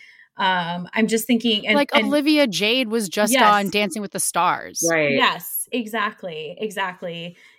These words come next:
Speaker 1: And I find that there are a lot of, of those, um, celeb you spawn kids who are trying to make a career, but, like, an actual career. Like,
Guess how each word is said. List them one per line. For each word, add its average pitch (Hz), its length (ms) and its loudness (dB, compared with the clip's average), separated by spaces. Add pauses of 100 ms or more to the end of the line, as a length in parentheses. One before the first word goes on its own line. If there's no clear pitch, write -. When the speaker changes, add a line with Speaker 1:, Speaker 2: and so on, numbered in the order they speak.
Speaker 1:
And 247 460 4
I 247 160 2
find 247 260 2
that 262 120 0
there 262 180 0
are 262 40 2
a 254 60 0
lot 214 400 -2
of, 202 460 -2
of 208 160 0
those, 202 600 2
um, 175 580 -2 (220)
celeb 226 340 4
you 247 80 2
spawn 196 400 -2
kids 180 500 -2
who 214 400 0 (400)
are 233 120 6
trying 220 480 0
to 247 180 -6
make 208 340 -2
a 196 60 -6
career, 180 720 -4
but, 170 140 -2
like, 196 180 0
an - 120 0
actual 185 560 0
career. 170 600 -10
Like, 175 260 -6